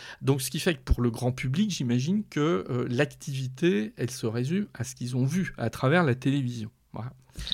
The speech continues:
Alors, moi, j'aimerais savoir comment vous travaillez quand vous êtes contacté par un propriétaire. Co-, comment ça se passe, en fait,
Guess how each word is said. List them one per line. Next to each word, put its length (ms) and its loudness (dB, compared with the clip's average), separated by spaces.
Alors, 220 2
moi, 140 4
j'aimerais 400 2
savoir 300 2
comment 200 2
vous 140 2
travaillez 560 -2
quand 260 -4
vous 600 -2
êtes 120 -2
contacté 520 0
par 160 -2
un 80 0
propriétaire. 960 0
Co-, 160 0
comment 240 2
ça 160 0
se 100 -6
passe, 260 -8
en 40 -18
fait, 200 -20